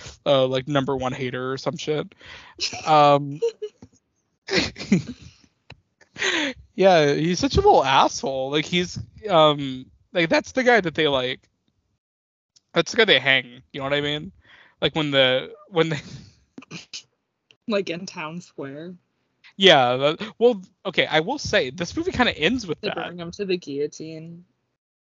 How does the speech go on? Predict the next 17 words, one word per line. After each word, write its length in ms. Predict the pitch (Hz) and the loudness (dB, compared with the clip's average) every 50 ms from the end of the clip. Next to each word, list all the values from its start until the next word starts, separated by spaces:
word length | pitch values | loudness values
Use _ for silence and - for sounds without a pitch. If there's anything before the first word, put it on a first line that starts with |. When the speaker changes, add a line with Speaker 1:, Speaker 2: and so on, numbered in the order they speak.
| - | 0
Speaker 1:
No, 180 | - 214 247 233 | 4 6 6 6
literally, 420 | 185 160 - 247 254 185 139 131 127 | 4 2 2 2 2 2 2 2 2
like, 160 | 131 135 139 | 2 2 2
he 140 | - 170 180 | 2 4 4
has 200 | 196 208 196 - | 4 4 4 0
to 60 | 202 | -6
be 80 | 190 156 | -6 -4
sacrificed. 920 | - 151 147 190 - - - - - - _ _ - - - - - - | -2 -2 -4 -4 -6 -12 -14 -12 -14 -14 _ _ -20 -20 -20 -18 -16 -14
Like, 240 | - 156 147 143 - | -10 -8 -8 -8 -8
he, 480 | - 156 151 160 175 175 170 165 - 180 | -6 -4 -2 -2 -2 -4 -6 -6 -6 -2
he 100 | 147 160 | 2 4
was 140 | 175 175 - | 6 4 4
complicit. 640 | - - 175 - - 160 170 - - 131 135 135 - _ _ _ _ _ _ _ _ _ _ _ _ _ _ _ - | 2 -4 -4 -2 0 0 0 -2 -4 -14 -14 -14 -14 _ _ _ _ _ _ _ _ _ _ _ _ _ _ _ -20
<laughs> 80 | - - - - - - - - - - | -20 -20 -20 -20 -20 -20 -20 -20 -6 0
Like, 400 | - 143 127 127 135 143 - - | 2 2 2 2 0 -2 -4 -8
he, 280 | - - - 175 175 170 - - - - - - - - - - - _ _ _ _ _ | -4 2 4 4 4 4 2 -2 -6 -8 -12 -14 -14 -16 -18 -20 -20 _ _ _ _ _
<laughs> 100 | - 269 | -10 -10